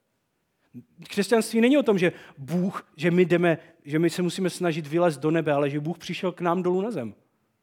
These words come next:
O tom je křesťanství. A takhle on, ta, a to napětí mezi tou prací a vírou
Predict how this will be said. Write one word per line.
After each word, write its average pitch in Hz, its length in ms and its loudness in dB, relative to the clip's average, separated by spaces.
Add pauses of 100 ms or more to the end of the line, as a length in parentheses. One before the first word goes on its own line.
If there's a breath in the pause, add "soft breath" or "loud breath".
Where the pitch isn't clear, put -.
(1160)
O 147 80 -20
tom 170 160 -8
je 175 60 -4
křesťanství. 190 640 -18 (1500)
A - 20 -12
takhle 175 200 2
on, 196 80 4
ta, 175 220 -6
a 170 140 -2
to - 300 -4
napětí 240 460 2
mezi 180 180 0
tou 175 120 0
prací 196 460 0
a 170 40 2
vírou 175 360 0